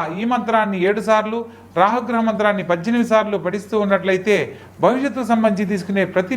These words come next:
నిర్ణయంలో కూడా తప్పక శుభ ఫలితాలు పొందుతారు.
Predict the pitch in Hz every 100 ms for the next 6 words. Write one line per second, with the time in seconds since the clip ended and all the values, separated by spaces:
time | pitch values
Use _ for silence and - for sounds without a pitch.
0 | 233 208 208 202 196 196 196 151 - -
1 | - - 214 247 226 - 196 214 220 214
2 | 208 196 202 185 202 202